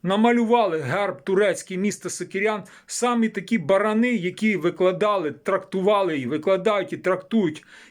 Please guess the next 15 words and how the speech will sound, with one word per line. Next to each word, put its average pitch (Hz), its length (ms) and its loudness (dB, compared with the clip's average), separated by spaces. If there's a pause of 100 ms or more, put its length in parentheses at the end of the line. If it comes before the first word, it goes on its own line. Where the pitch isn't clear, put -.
історію 247 540 0
міста 214 320 0
Сокирян, 196 640 -2 (1160)
роблять 185 640 0
з 214 240 -6
молодого 214 520 2
покоління 208 680 0
сокирян 160 680 -4 (560)
кого? 180 540 4 (180)
Манкуртів, 214 960 0 (260)
які 151 280 -4
не 160 140 -2
знають 214 400 -2
свою 202 320 -6
славну 214 600 -2